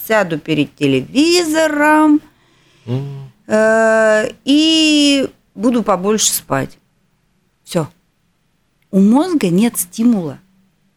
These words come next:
Speaker 1: создавать что-то новое, решать какие-то нестандартные задачи, и дисциплина, по большому счёту, уходит.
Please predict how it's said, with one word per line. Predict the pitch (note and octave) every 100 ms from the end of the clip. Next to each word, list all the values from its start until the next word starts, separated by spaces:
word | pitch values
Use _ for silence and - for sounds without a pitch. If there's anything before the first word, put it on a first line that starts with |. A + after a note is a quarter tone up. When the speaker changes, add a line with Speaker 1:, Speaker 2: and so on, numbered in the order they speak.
| _ _ _ -
Speaker 1:
создавать | F3+ E3+ F3 F#3 A3+
что-то | - - F3+ D#3+
новое, | D3+ F3 F#3 E3+
решать | D#3+ D3+ F#3+ G3
какие-то | F3 D3+ F#3 F3+
нестандартные | E3 D#3 - D#3+ D3+ E3+ G3 - E3
задачи, | C#3+ D3 C3+ C#3 D#3 - - F3
и |
дисциплина, | D#3 F3 - F3+ - E3+ D#3+ D#3
по | D3+
большому | D3+ D3 E3 D3+
счёту, | D3 D#3 -
уходит. | D#3+ - C#3+